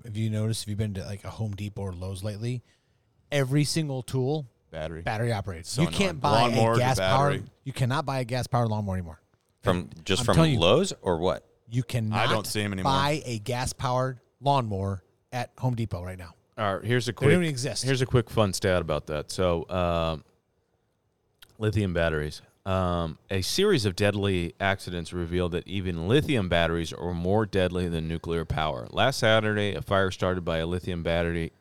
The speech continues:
Speaker 4: in an electric scooter killed an eight-year-old girl in New York City.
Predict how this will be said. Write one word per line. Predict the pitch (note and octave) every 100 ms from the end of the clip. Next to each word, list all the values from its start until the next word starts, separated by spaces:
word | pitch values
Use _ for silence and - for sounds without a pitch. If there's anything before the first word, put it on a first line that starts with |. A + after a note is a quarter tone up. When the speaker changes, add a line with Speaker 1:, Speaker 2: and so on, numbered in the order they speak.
| _ -
Speaker 4:
in | A2+
an | A2
electric | F2 E2 - D#2+
scooter | - F#2 E2 E2 - _
killed | - G#3 F3
an |
eight-year-old | A2+ - G2+ F2 E2 -
girl | E2+ E2
in | D#2+
New | E2
York | D#2+ D#2
City. | - B2+ C#3+